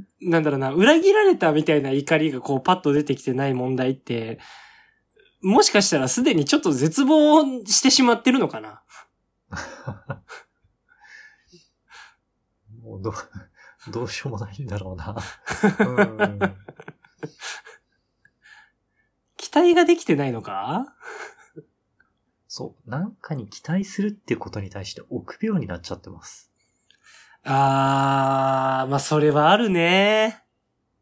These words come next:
Speaker 1: こ-、じゃあどう、何に期待してたらいいんだろうね。この年の人間が抱く期待ってな-、何が多いの？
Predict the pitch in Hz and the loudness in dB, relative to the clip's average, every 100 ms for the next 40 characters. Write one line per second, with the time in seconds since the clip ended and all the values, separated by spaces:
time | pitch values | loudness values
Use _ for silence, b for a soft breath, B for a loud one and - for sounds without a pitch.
0 | _ _ - 147 147 - _ - 135 127 | _ _ -4 -2 -4 -8 _ -8 -4 0
1 | 156 220 175 214 359 262 160 - 143 139 | 2 2 4 4 6 4 2 2 2 2
2 | 151 131 123 120 110 110 120 254 320 381 | 0 0 -2 -4 -6 -6 0 2 4 2
3 | - 415 175 151 160 151 147 147 190 143 | 2 2 4 4 2 2 2 2 0 -4
4 | - 139 143 139 123 131 151 190 151 240 | -8 -4 -4 -4 -8 -4 0 0 2 2
5 | 403 139 127 123 139 113 101 - | 4 2 0 0 0 0 -6 -18